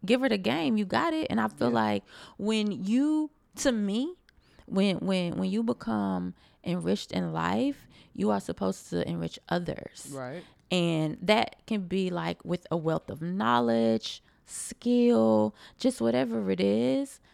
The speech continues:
Speaker 1: I think that you're supposed to share.
Speaker 2: Yeah.
Speaker 1: And so I think that that's one of the responsibilities of when you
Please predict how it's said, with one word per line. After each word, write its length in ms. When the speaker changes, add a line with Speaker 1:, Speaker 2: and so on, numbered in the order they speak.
Speaker 1:
I 100
think 240
that 120
you're 80
supposed 500
to 60
share. 800
Speaker 2:
Yeah. 200
Speaker 1:
And 160
so 640
I 100
think 240
that 160
that's 340
one 240
of 80
the 80
responsibilities 1120
of 180
when 220
you 340